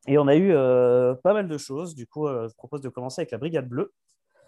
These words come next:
Euh, on a eu Mathias, du coup, euh, dont on a parlé juste avant, qui nous a réalisé un chandelier. Euh, donc, rillettes de maquereau, chocolat blanc avec un insert piment olive.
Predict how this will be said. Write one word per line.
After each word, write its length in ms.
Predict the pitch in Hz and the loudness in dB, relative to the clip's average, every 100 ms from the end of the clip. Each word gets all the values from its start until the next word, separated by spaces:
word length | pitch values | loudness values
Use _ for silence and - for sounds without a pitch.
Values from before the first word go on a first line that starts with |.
| _ _ _ _ 131 | _ _ _ _ -6
Euh, 720 | 131 127 127 127 123 120 123 | -4 -2 -2 -2 -2 -2 -6
on 100 | 123 | -6
a 80 | 127 | -8
eu 100 | 151 | -4
Mathias, 460 | 156 143 - 202 - | -4 -4 -2 -4 -4
du 120 | 120 | -14
coup, 260 | - 143 120 | -14 -10 -8
euh, 260 | 104 92 | -8 -10
dont 140 | 92 107 | -12 -10
on 60 | |
a 80 | 107 | -8
parlé 220 | 123 151 | -4 -4
juste 260 | 135 156 - | -4 -6 -4
avant, 240 | 139 185 | -2 -4
qui 140 | - 123 | -8 -8
nous 100 | 120 | -4
a 160 | 113 | -4
réalisé 300 | 120 135 151 | -4 -8 -10
un 80 | 139 | -12
chandelier. 580 | - 226 190 131 101 95 - - _ _ - | -6 -2 -2 -4 -6 -16 -20 -20 _ _ -14
Euh, 680 | 131 117 110 107 107 107 104 | -10 -8 -8 -10 -10 -12 -14
donc, 200 | 107 110 | -16 -18
rillettes 320 | 110 123 123 | -12 -10 -8
de 80 | 123 | -8
maquereau, 280 | 127 - 135 | -8 -8 -10
chocolat 360 | 151 147 131 | -10 -8 -6
blanc 220 | 120 131 | -6 -8
avec 140 | 117 113 | -8 -10
un 80 | 113 | -10
insert 320 | 120 135 - | -10 -10 -12
piment 260 | - 151 | -8 -6
olive. 380 | 120 110 180 113 | -6 -6 -8 -8